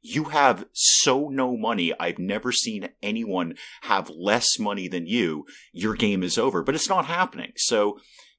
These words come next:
the problem with that is you don't have any iron. I will be happily go into crippling debt, but you don't have anything I want to buy. I actually, it wouldn't be the stupidest thing in the world if I bought some more wheat.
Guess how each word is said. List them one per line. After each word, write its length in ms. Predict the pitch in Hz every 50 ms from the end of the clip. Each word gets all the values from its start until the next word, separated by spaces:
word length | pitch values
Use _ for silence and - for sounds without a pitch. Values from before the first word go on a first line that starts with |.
| _ _ _
the 440 | - 120 123 120 120 113 107 - _ -
problem 340 | - 147 156 185 175 139 117
with 100 | 104 -
that 120 | 101 98 95
is 140 | 101 95
you 80 | 107 120
don't 140 | 135 127 113
have 120 | 117 101
any 140 | 101 101 92
iron. 320 | 101 120 95 76 - - _ - -
I 140 | 90 107 123
will 220 | 123 131 120 110
be 160 | - 101 101
happily 480 | 101 - - 135 156 - - 120 107 90
go 180 | 104 101 98
into 220 | 95 87 - - 98
crippling 440 | - - 120 - - 92 82 82 82
debt, 280 | 156 170 151 - -
but 100 | - 82
you 80 | 90 95
don't 160 | 123 135 139
have 120 | 131 107
anything 240 | 98 90 85 - 82
I 80 | 82 80
want 180 | 78 80 78
to 60 | 78 -
buy. 560 | - 92 113 151 160 - - - 50 50 - _ _ _ _ _ _ _ _ _ _ _ _ _ _ _ -
I 80 | - 110
actually, 640 | 131 175 202 - - - 151 123 95 80 - _ _ _ _ _ _ _ _ _ _ _ _ _ -
it 140 | 147 151 -
wouldn't 600 | 123 - 131 170 208 202 180 185 175 - - -
be 260 | 151 151 139 123 -
the 280 | - 85 - 117 139 139
stupidest 960 | - - - - - - - 151 165 - - 180 - 147 135 - - - -
thing 160 | - 143 131
in 100 | 120 113
the 60 | 104 98
world 500 | 92 82 85 113 160 185 147 82 78 92
if 140 | 95 -
I 100 | 107 101
bought 320 | 95 - - 101 98 - -
some 260 | - - - 104 104
more 220 | 107 110 113 107
wheat. 380 | 92 78 76 98 151 127 - -